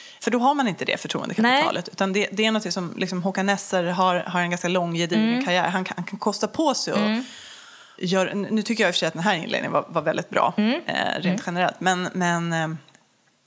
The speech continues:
Speaker 1: att man som etablerad författare har lite större friheter
Speaker 2: Ja, det tror jag.
Speaker 1: och möjligheter att ta sig. Och att det kanske är som ett tips till,
Speaker 2: Ja.
Speaker 1: till den som ännu inte är där.
Speaker 2: Ja.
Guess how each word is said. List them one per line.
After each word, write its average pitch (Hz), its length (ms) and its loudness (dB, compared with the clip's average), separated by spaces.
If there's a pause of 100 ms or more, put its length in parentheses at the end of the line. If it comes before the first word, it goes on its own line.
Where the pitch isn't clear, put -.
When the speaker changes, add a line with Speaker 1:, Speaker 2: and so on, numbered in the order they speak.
Speaker 1:
att 190 120 -2
man 190 120 2
som 196 120 -2
etablerad 202 420 2
författare 156 600 0 (420)
har 185 200 2
lite 185 200 -2
större 180 400 2 (420)
friheter 220 880 0
Speaker 2:
Ja, 185 280 4
det 254 60 4
tror - 160 0
jag. - 60 4
Speaker 1:
och 190 60 -2
möjligheter 190 460 0
att 180 80 -4
ta - 160 0
sig. - 120 -4
Och 170 60 2
att 170 80 -2
det 170 60 -6
kanske 180 320 0
är 170 40 0
som 185 120 -4
ett 170 100 -6
tips - 380 -6
till, 175 300 -4 (280)
Speaker 2:
Ja. 202 260 4 (120)
Speaker 1:
till 180 100 -6
den 185 120 4
som 202 140 -2
ännu 196 260 2
inte 196 220 0
är 220 40 0
där. 226 420 4
Speaker 2:
Ja. 208 260 4